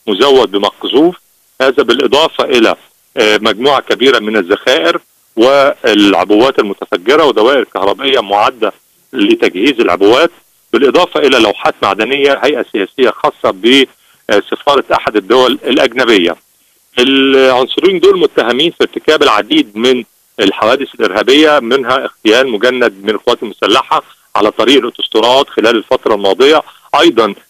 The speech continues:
اغتيال اثنين أمناء شرطة، واحد منهم كان أمام متحف الشمع في حلوان،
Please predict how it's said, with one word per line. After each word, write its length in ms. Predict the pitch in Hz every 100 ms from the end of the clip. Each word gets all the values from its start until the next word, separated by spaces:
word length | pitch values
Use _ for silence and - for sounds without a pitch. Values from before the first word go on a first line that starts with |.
| _
اغتيال 420 | 110 - 117 135 120
اثنين 280 | - 139
أمناء 300 | 117 117 135
شرطة، 400 | 127 - 147 -
واحد 440 | 147 127 127 - 110
منهم 260 | 131 123 110 -
كان 260 | 123 139
أمام 400 | 131 120 123 120
متحف 380 | 113 110 - - -
الشمع 280 | - 120 113
في 100 | -
حلوان، 360 | 98 139 175